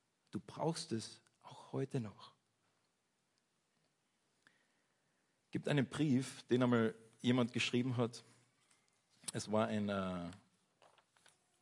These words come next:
ein Pastor von einer Gemeinde und der hat ihn an einen jungen Missionar geschrieben. Und dieser junge Missionar, wir wissen die genaue Situation nicht, aber anscheinend war er in einer Situation, wo er sehr, äh, sich auf seine Werke ausgeruht hat und gedacht hat, „Na, ich bin ja nicht so schlecht, ich mache ja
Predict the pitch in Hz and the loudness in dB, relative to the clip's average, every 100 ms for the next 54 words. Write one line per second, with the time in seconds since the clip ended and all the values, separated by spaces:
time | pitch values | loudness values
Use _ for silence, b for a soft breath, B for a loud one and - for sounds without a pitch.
0 | _ _ _ _ - - 98 90 127 151 | _ _ _ _ -18 -8 -6 0 2 4
1 | 147 143 117 113 110 113 127 135 120 127 | 2 4 2 4 4 2 2 0 2 2
2 | 139 131 123 123 151 175 165 151 143 123 | 2 0 2 2 2 2 2 0 2 4
3 | 123 113 - 113 90 87 B B B - | 4 2 0 0 0 -8 B B B -2
4 | 131 156 143 180 175 170 - 123 127 151 | 2 6 6 6 4 2 2 2 4 4
5 | 135 113 123 - 123 113 117 120 120 117 | 4 2 0 -2 2 4 4 2 2 2
6 | - 120 120 160 - 123 107 117 - 127 | 2 2 2 0 0 0 2 0 2 2
7 | 135 131 B B B B 113 131 143 131 | 2 -2 B B B B 4 6 6 4
8 | 143 135 143 139 - 139 135 139 120 120 | 4 2 4 4 4 0 0 2 4 6
9 | 120 120 - 117 117 123 107 101 101 - | 6 4 4 6 6 6 4 4 0 -8
10 | - - - - _ _ _ - - 131 | -20 -20 -20 -20 _ _ _ -12 -2 0
11 | - 127 110 117 143 - 113 123 - 127 | 2 2 4 4 4 2 4 4 2 2
12 | 120 117 120 110 110 104 - 101 104 107 | 2 2 0 0 0 0 -2 -4 -2 -2
13 | - 120 117 113 - 110 - 104 107 104 | -2 0 2 0 -2 -8 0 0 0 -10
14 | - 104 - 98 | -4 -4 -2 -4